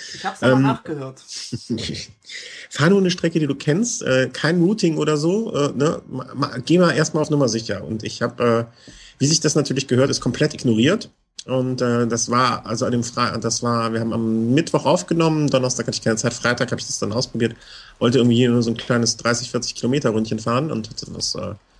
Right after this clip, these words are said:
Speaker 2: von, äh, G P S gefunden, ja, passte von der Länge her, hier schön irgendwie fünfunddreißig Kilometer und draufgeladen und es,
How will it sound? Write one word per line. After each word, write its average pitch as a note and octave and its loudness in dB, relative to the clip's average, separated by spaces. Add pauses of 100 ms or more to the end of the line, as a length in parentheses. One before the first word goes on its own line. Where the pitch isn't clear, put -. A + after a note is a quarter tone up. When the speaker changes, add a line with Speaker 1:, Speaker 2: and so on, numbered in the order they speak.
(960)
Speaker 2:
von, G#2+ 2
äh, G#2+ 4
G F#2+ -4
P - -6
S - 0
gefunden, D#3+ 2
ja, G#2 2
passte A#2 -4
von G2 -2
der F2+ 0
Länge C#3 4
her, C3 4
hier A2 2
schön A#2 0
irgendwie A2 0
fünfunddreißig A2 0
Kilometer A#2 2
und G#2+ 2
draufgeladen G#2 0
und G2 -2
es, - -4